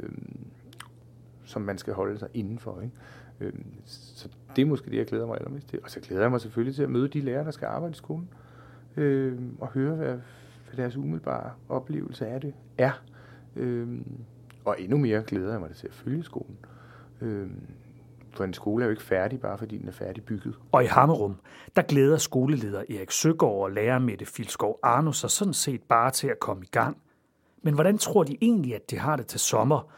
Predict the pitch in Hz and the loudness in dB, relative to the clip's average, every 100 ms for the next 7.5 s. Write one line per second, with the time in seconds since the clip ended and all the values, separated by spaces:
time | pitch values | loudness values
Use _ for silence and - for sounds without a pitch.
0 | - - - 151 160 156 202 - - 120 | -20 -20 -2 2 4 4 4 2 2 2
1 | 160 113 104 101 92 127 143 123 101 107 | 2 2 -2 -6 -2 2 2 0 -6 -8
2 | 101 95 - - 165 156 - - - - | -6 -6 -4 2 2 2 -8 -20 -20 -14
3 | - 147 151 151 180 170 113 110 104 - | 0 4 6 6 4 0 -2 -6 -10 -8
4 | 120 104 117 143 - 107 117 120 107 104 | -4 0 0 0 0 -2 -2 -4 -4 -6
5 | 95 - 104 101 143 - _ _ _ _ | -8 -4 -2 2 0 -2 _ _ _ _
6 | _ - 151 - 101 101 - 120 113 104 | _ -4 0 2 0 -4 -6 -6 -6 -6
7 | 101 87 - - | -8 -6 -6 -8